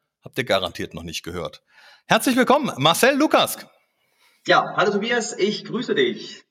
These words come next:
Speaker 1: Marcel, schön, dass du bei uns bist heute.
Speaker 2: Ja, ich bin natürlich auch ganz, äh, gespannt auf das, was ich heute auch vielleicht auch rüberbringen kann,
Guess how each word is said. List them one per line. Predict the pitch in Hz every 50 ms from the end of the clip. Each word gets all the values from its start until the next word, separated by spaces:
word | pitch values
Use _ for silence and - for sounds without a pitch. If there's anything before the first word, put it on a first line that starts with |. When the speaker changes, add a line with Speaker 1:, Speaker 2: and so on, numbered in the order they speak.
| _ _ _ _ 98 _ _ _ _ - - _ -
Speaker 1:
Marcel, | 135 139 - 226 285 208
schön, | - 190 220 294 285
dass | 226 -
du | 233
bei | 190 175 175 220 277
uns | 294 240 -
bist | - 170 151 - -
heute. | 143 120 101 90 - _ _ _ _ _ _ _ _ _ _ _ _ _ _ _ _ _ _ _ _ _ _ _ -
Speaker 2:
Ja, | - - -
ich | 175 165 175 175 156
bin | 196
natürlich | 196 - 190 190 -
auch | 202 - -
ganz, | 165 - 196 - -
äh, | - - 165 -
gespannt | - 180 - - 180 185 185 196 -
auf | - 110 151 160 165 160 -
das, | 143 151 156 - -
was | 143 147 -
ich | - -
heute | - 143 - - -
auch | - -
vielleicht | - 147 131 131 -
auch | - -
rüberbringen | 143 160 185 196 190 170 175 180 180
kann, | - - 214 202 214 214